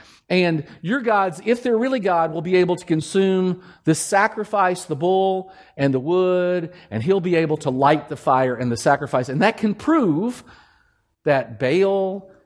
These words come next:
and Asherah, that they are really God. And so these guys take up the challenge. And they arrange the wood,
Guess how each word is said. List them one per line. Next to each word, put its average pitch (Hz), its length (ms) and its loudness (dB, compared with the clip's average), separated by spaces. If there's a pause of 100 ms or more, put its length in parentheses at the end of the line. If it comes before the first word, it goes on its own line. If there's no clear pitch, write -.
and 87 100 -10
Asherah, 175 880 0
that 123 140 -8
they 139 140 0
are 123 140 2
really 151 380 0
God. 87 420 -8 (920)
And 110 80 -6
so 160 100 2
these 185 240 0
guys 160 540 -2
take 180 260 0
up 160 160 2
the 127 60 -10
challenge. - 680 -12 (500)
And 113 140 -8
they 139 180 2
arrange 175 640 0
the 151 80 0
wood, 165 500 0